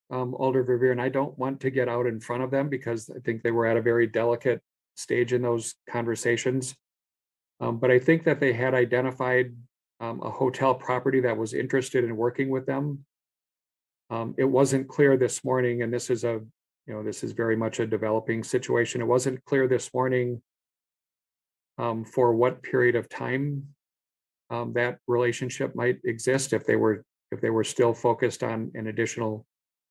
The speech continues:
two months, or, um, if, if, um, a potential arrangement might go longer. But I would, I would hasten to point out that, that at the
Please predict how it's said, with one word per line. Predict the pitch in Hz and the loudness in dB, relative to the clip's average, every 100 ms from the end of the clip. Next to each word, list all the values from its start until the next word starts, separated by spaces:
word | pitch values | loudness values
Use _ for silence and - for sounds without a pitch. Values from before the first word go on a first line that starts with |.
| _ - | _ -8
two | - 135 | 6 6
months, | 123 139 156 - | 6 2 0 -4
or, | - 117 117 117 113 _ _ _ | -4 0 2 0 -4 _ _ _
um, | 117 110 98 95 | -8 -6 -6 -6
if, | 117 _ _ _ _ _ _ - | -8 _ _ _ _ _ _ -6
if, | 110 - - | -6 -6 -6
um, | 110 110 110 110 117 _ _ _ - | -2 -2 -2 -6 -14 _ _ _ -8
a | 113 - _ - | -8 -8 _ -4
potential | 120 127 117 117 | 0 2 2 2
arrangement | 113 120 110 120 120 | 2 2 0 -2 -2
might | 117 113 - | -2 -2 0
go | 117 | 2
longer. | 113 110 120 117 104 101 _ _ _ _ _ _ _ _ 143 | 2 2 0 -2 -4 -6 _ _ _ _ _ _ _ _ 0
But | |
I | 143 | 4
would, | 143 143 117 - - | 6 6 4 -10 -4
I | 131 | 2
would | 131 113 | 2 4
hasten | 156 175 180 | 4 4 2
to | 147 | 0
point | - 143 127 | 0 -2 0
out | 131 127 123 | 2 2 0
that, | 117 113 _ _ _ _ _ _ - | -4 -6 _ _ _ _ _ _ -8
that | 123 123 - 120 | -6 -6 -10 -4
at | 139 147 | -4 -2
the | - 131 127 | 0 2 2